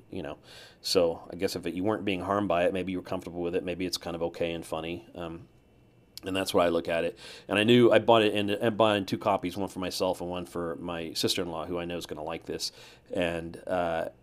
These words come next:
it's just clever, kind of fun little things to read. But the first story is about,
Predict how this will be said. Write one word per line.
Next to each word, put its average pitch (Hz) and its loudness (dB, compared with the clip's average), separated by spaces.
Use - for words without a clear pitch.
it's 123 0
just - 0
clever, 110 6
kind 98 -4
of 90 -4
fun 95 -2
little 90 -2
things 90 -8
to 92 -6
read. 90 -2
But 92 -6
the 107 -6
first 139 4
story 101 4
is 92 0
about, 92 0